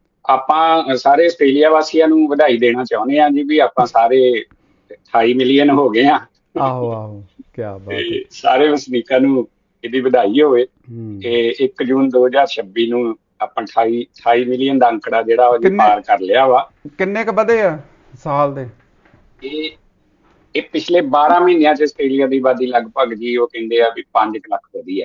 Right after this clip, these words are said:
Speaker 1: ਪਿਛਲੇ, ਪਿਛਲੇ ਇੱਕ ਸਾਲ 'ਚ ਜਿਹੜੀ ਆ ਜੀ।
Speaker 2: ਹੂੰ।
Speaker 1: ਤੇ ਦੋ ਹਜ਼ਾਰ ਤੇਈ ਤੋਂ ਹੁਣ ਤੱਕ ਜਿਹੜੀ ਆ ਜੀ ਉਹ ਦਸ ਲੱਖ ਵਧੀ ਆ ਜੀ।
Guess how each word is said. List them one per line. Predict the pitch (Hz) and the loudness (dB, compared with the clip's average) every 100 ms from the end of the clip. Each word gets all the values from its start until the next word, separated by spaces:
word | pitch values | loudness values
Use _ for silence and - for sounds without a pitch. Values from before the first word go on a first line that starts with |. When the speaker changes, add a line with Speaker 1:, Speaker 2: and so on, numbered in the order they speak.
| - | -10
Speaker 1:
ਪਿਛਲੇ, | 98 - 98 92 _ | -18 -10 -8 -8 _
ਪਿਛਲੇ | 98 - 101 95 - _ _ _ _ | -20 -12 -8 -8 -10 _ _ _ _
ਇੱਕ | - - | -16 -16
ਸਾਲ | 107 101 95 | -4 0 0
'ਚ | 92 95 | -4 -10
ਜਿਹੜੀ | 87 87 87 | -10 -10 -10
ਆ | 85 | -12
ਜੀ। | - 123 | -14 -16
Speaker 2:
ਹੂੰ। | 110 107 98 92 _ _ _ _ _ _ _ _ _ _ | -14 -12 -14 -20 _ _ _ _ _ _ _ _ _ _
Speaker 1:
ਤੇ | - 131 | -6 -2
ਦੋ | 107 135 160 | 2 4 4
ਹਜ਼ਾਰ | 170 170 - | 4 0 0
ਤੇਈ | 135 139 | 2 2
ਤੋਂ | 135 156 | 2 2
ਹੁਣ | 160 143 | 2 0
ਤੱਕ | 139 139 135 | -4 -8 -4
ਜਿਹੜੀ | 131 131 135 | -4 -2 0
ਆ | 131 | 0
ਜੀ | 127 135 | 0 0
ਉਹ | 131 | -2
ਦਸ | 101 101 - 110 | -2 -6 -4 -2
ਲੱਖ | 113 - | -2 0
ਵਧੀ | 120 117 135 | -2 0 2
ਆ | 123 | 2
ਜੀ। | 123 | 0